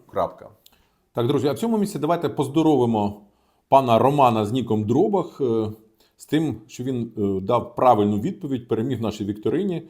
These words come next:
згідно, е, питання, е, минулого відео про вміст м'яса в сосисках. Ну і нарешті питання, трошки не про шинку, передумав я.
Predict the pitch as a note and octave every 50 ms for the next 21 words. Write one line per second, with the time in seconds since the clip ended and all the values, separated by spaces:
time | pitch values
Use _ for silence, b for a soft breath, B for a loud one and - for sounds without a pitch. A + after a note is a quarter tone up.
0 | b b b b b b b F2 F#2 F3 E3+ D#3+ D#3 C#3+ C3+ A#2 - - G#2+ G2+
1 | G2+ G2 G2 F2 - - G#2+ - - - - - C3 C#3+ E3 F3 F3 E3+ E3 E3
2 | D#3+ D#3+ D#3 C#3+ - - _ _ _ _ _ _ _ _ _ - G2 F#2+ F#2+ F#2+
3 | F#2 F#2+ G#2+ A#2 C#3+ D#3+ D3+ B2 A#2 F#2+ F2 F#2 E2 D2 D#2+ D#2 D#2 D2 F2 -
4 | - _ _ _ _ _ _ _ - G#2+ G#2 F#2+ F#2+ F#2+ F2+ E2 G2 A#2+ D3+ -
5 | - - F#2 G2+ A2+ A2+ - G#2 E2+ - F#2+ E2 - - D2 C#2 - - - -
6 | - - _ _ _ _ _ _ _ _ _ _ _ _ _ _ _ _ _ _
7 | _ - C#3 F#3 G3 G#3 F#3+ - - - - - - - A#2+ G2 E2+ E2 F2 G2
8 | - - B2 A#2+ A2 - - G#2 G2+ G#2+ A2 G#2+ G#2 G2 F#2+ F#2 F#2 F#2 F2+ -
9 | - A2+ G#2+ - F#3+ G3+ F#3 - - G#2 F#2+ - C3 C3 C3+ C3 C3+ B2+ G#2+ G2
10 | F2 D#2+ D#2 D#2 D2 -